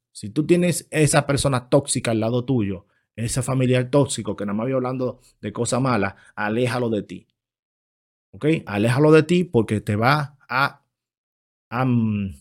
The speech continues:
mermar tu, tu, tu pre-, tu progreso. Va a ir pensando siempre en lo peor. Siempre que tú le vas a contar una noticia o le cre-, cuentas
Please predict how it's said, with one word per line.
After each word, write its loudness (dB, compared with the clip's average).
mermar 2
tu, -8
tu, -8
tu -8
pre-, -8
tu -6
progreso. -4
Va 2
a 6
ir 4
pensando 0
siempre 0
en 0
lo -2
peor. -4
Siempre 0
que 4
tú -2
le 4
vas 2
a -4
contar -2
una 0
noticia -2
o 2
le -2
cre-, -4
cuentas -4